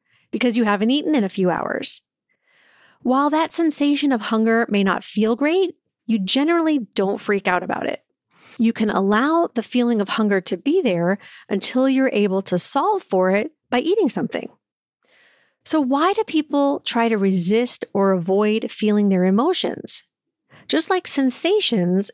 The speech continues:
emotions can feel uncomfortable in the body, and you can allow them to be there until you solve for them by becoming aware of the thoughts causing them. The moment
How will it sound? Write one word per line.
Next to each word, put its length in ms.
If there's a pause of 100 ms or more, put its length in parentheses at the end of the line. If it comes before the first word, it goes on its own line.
emotions 680
can 180
feel 260
uncomfortable 640
in 120
the 60
body, 560 (640)
and 380
you 160
can 180
allow 320
them 180
to 80
be 180
there 240
until 340
you 180
solve 420
for 120
them 440 (300)
by 120
becoming 520
aware 400
of 120
the 80
thoughts 480
causing 560
them. 240 (1040)
The 80
moment 600